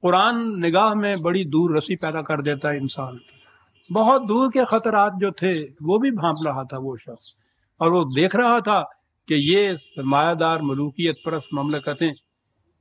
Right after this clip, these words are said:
کن کن گوشوں سے آئیں گی اس قوم کی طرف۔ اور سب سے بڑی چیز یہی تھی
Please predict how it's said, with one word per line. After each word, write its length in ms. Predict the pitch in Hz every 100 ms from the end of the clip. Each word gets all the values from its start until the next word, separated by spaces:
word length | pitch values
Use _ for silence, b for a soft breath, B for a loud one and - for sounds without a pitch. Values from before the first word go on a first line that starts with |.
| _ _ _ _ - - -
کن 160 | 175
کن 200 | 170 226
گوشوں 420 | 208 156 160 220
سے 160 | 220 220
آئیں 260 | 165 185 208
گی 120 | 254
اس 140 | -
قوم 260 | 196 165 147
کی 120 | 143
طرف۔ 260 | 139 113 _ _ _ _ _ _ _ -
اور 100 | 147
سب 260 | 196 226
سے 160 | - 233
بڑی 260 | 190 240
چیز 260 | 220 240 240
یہی 280 | 214 214 254
تھی 160 | -